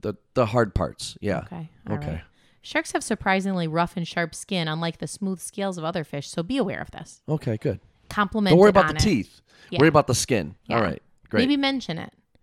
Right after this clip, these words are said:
Speaker 2: Your skin is so thick. Keep fighting if the shark persists.
Speaker 1: Okay.
Speaker 2: Hit the eyes and gills repeatedly with hard, sharp jabs. Do not wind up before hitting, since this does not provide extra force underwater.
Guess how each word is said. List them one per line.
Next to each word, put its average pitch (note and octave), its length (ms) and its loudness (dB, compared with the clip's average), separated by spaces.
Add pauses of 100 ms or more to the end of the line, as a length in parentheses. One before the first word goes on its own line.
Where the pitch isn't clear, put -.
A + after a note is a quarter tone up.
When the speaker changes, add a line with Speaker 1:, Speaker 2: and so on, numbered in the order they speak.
(300)
Speaker 2:
Your F#3+ 160 -6
skin B3 320 -4
is G3+ 80 0
so E3 180 -2
thick. - 460 -6 (500)
Keep D#4 260 -2
fighting G#3+ 460 2
if D#3 100 -4
the - 80 -4
shark E3 300 -2
persists. - 720 -10 (160)
Speaker 1:
Okay. C#3+ 320 2
Speaker 2:
Hit D3+ 140 0
the A#3 100 -4
eyes A3 240 2
and A#3 140 0
gills G3 180 0
repeatedly A#3 640 0
with F#3+ 120 0
hard, F#3+ 360 0
sharp G#3+ 360 -4
jabs. D3+ 640 -4 (560)
Do G3+ 120 2
not G3 320 4
wind G3+ 360 2
up B3 160 4
before F3 320 -2
hitting, E3 300 -4
since E3 220 -8
this - 200 -10
does D#3+ 120 -6
not F3+ 160 -4
provide D#3+ 320 -4
extra - 280 -10
force E3 320 -8
underwater. D3+ 580 -6